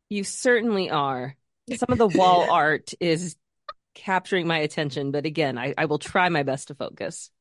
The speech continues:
Speaker 2: It's really distracting.
Speaker 1: It appears to be, like, a Siberian tiger with a
Speaker 2: No, it's a zebra.
Speaker 1: a marching band hat on.
Speaker 2: Yeah, it's a zebra whose stripes are falling off.
Speaker 1: But then what's with the hat? The hat
Speaker 2: I
Speaker 1: looks
Speaker 2: don't, I
Speaker 1: like
Speaker 2: don't
Speaker 1: the
Speaker 2: know.
Speaker 1: guards at the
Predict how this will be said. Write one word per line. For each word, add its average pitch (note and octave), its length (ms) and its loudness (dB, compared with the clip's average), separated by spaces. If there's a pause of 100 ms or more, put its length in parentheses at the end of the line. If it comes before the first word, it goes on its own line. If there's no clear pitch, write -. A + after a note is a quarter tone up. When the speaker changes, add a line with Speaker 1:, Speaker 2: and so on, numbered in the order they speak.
(180)
Speaker 2:
It's - 240 -8
really F#3+ 280 -6
distracting. - 600 -2
Speaker 1:
It B3 40 6
appears C#4 320 4
to F#4 100 4
be, E4+ 140 6
like, B3+ 120 2
a G3 80 4
Siberian F#3+ 680 0
tiger F3 500 0
with F3+ 220 0
a D3+ 300 2 (200)
Speaker 2:
No, A#3 260 2
it's G3+ 180 0
a G#3+ 100 0
zebra. F3 760 -2
Speaker 1:
a F3+ 120 -2
marching D#3+ 600 -2
band G#3 300 0
hat F#3+ 420 -4
on. A#3+ 440 -2
Speaker 2:
Yeah, E3 220 0
it's - 220 -6
a A3+ 120 2
zebra A3 640 0
whose A3 220 -6
stripes - 540 -4
are E3+ 100 -2
falling C3+ 380 -6
off. A2+ 400 -8 (340)
Speaker 1:
But G#3+ 80 0
then A#3+ 160 4
what's B3 240 0
with - 160 -4
the A3 140 0
hat? F#3+ 360 0
The E3+ 100 0
hat G3 340 0
Speaker 2:
I G3 40 4
Speaker 1:
looks F#3 160 0
Speaker 2:
don't, A3 120 0
I G3+ 80 4
Speaker 1:
like F3 100 4
Speaker 2:
don't D#3+ 160 -2
Speaker 1:
the E3+ 300 4
Speaker 2:
know. C3+ 80 -8
Speaker 1:
guards E3 480 0
at D#3 220 -6
the D3+ 600 2